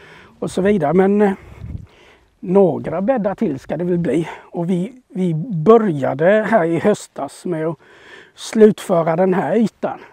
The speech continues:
Den är inte helt färdig än. Vi har gjort några bäddar där. Här är det löv som, som ligger och förmultnar, och så ska vi göra ordning de här bäddarna också. Och vi har en video om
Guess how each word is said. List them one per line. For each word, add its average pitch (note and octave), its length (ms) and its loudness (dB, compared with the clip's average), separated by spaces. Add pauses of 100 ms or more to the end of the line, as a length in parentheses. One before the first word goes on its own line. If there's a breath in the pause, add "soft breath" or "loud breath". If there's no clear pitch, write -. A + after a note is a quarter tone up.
Den F#3+ 200 -4
är F#3+ 40 0
inte G#3 220 -2
helt E3 420 -2
färdig F3 420 -2
än. E3 340 -2 (100)
Vi E3+ 100 -2
har F3+ 260 2 (300)
gjort - 240 -6
några G#3+ 180 4
bäddar G3+ 300 2
där. G#3 240 -2 (600 soft breath)
Här G3 220 0
är G3+ 160 2
det G#3 100 2
löv G3+ 480 6
som, F#3+ 400 0 (1600 loud breath)
som F#3 300 0
ligger F3+ 460 2
och F3+ 100 2
förmultnar, F3+ 600 0
och E3+ 80 -4
så - 100 -6
ska - 180 -4
vi F#3 100 0
göra G3 220 4
ordning F3+ 360 4
de F#3 200 2
här D#3 160 0
bäddarna E3 400 -2
också. - 300 -12 (340 loud breath)
Och G3+ 440 4 (360)
vi G#3+ 200 2
har F3 520 6
en A#3 140 2
video E3+ 520 0
om D#3+ 460 2